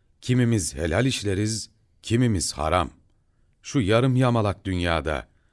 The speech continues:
ne tam kafiriz, ne tam Müslüman.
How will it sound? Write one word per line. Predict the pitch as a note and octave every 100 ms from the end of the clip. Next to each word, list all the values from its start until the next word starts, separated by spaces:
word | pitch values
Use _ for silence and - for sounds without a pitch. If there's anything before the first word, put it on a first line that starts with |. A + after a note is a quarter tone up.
| _
ne | G2 A2
tam | - G#2+ G#2+
kafiriz, | F#2+ F2+ D#2+ E2 D#2+ F2 E2 - _ _
ne | F2 G#2 -
tam | D#2 D#2 D2
Müslüman. | C#2 - C#2 B1 A1+ G1+